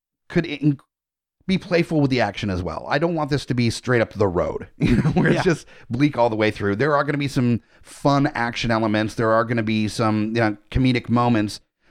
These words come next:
Speaker 1: um, uh, or beats in this film, along with the very bleak and, and heartfelt redemption story, um, that I'm trying to tell here. So,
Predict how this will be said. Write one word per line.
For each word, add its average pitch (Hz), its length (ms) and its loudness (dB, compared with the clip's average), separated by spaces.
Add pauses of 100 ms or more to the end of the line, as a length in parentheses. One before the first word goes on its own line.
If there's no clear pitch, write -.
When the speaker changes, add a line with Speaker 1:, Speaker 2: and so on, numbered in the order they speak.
Speaker 1:
um, 107 360 0
uh, 107 160 0
or 110 200 0
beats 113 340 -2
in 113 160 -2
this 107 180 0
film, 107 320 2
along 101 400 2
with 117 260 0
the 107 100 -2
very 101 320 -2
bleak 104 480 0
and, 95 280 -4 (680)
and 98 340 -2 (280)
heartfelt 110 680 -2 (640)
redemption 113 540 -2
story, - 400 -10 (380)
um, 92 240 0
that 95 100 0
I'm 92 100 2
trying 92 180 0
to 87 60 -2
tell 90 200 0
here. 87 260 0
So, 98 400 0